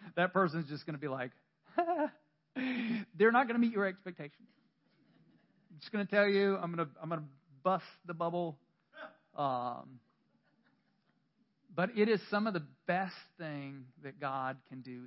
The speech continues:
in you. Um, relationships, if you allow them, will,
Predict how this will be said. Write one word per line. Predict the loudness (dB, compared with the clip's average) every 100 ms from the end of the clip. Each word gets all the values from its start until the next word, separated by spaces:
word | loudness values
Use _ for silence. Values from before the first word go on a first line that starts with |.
| -14
in | -14
you. | -12 -10 -10 -12 _ _ _ _
Um, | -14 -14 -14 -16 -18 -18 -8
relationships, | -2 -2 -2 -8 -4 -4 -4 _ _
if | -14 -10
you | -6 -4
allow | -4 -4 -4 -4
them, | -4 -6 -6 -8 -12
will, | -8 -6 -4 -6